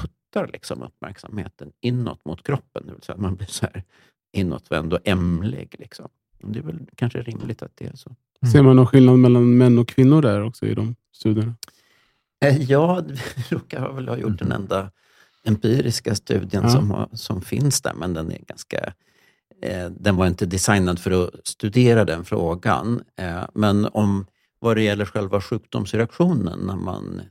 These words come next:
Speaker 1: triggar sjukdom på det här sättet, då har kvinnor en lite starkare reaktion och lite starkare påverkan på smärtkänslighet och i vissa studier lite kraftigare immunreaktion. Det är lite olika, men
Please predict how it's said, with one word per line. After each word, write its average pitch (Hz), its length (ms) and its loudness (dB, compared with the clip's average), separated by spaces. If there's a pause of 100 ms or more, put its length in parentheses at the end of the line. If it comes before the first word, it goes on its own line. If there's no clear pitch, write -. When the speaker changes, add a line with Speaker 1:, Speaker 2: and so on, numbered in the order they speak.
(200)
Speaker 1:
triggar 131 340 -2
sjukdom - 440 -6
på - 120 -14
det - 80 -12
här - 80 -18
sättet, - 520 -16 (580)
då 123 80 4
har 113 340 0
kvinnor 95 500 -6
en 92 120 -2
lite 90 260 -8
starkare 92 600 -2
reaktion 95 560 -10 (220)
och 82 260 -14
lite - 260 -16
starkare 80 640 -10 (220)
påverkan - 520 -12
på 82 60 -20
smärtkänslighet - 1000 -16 (180)
och - 380 -16 (720)
i 92 120 -10
vissa 98 400 -6
studier 62 640 -12
lite 90 280 -18
kraftigare - 540 -12
immunreaktion. 76 960 -10
Det 95 100 -10
är 87 40 -4
lite 87 220 -12
olika, 85 420 -10
men 80 180 -12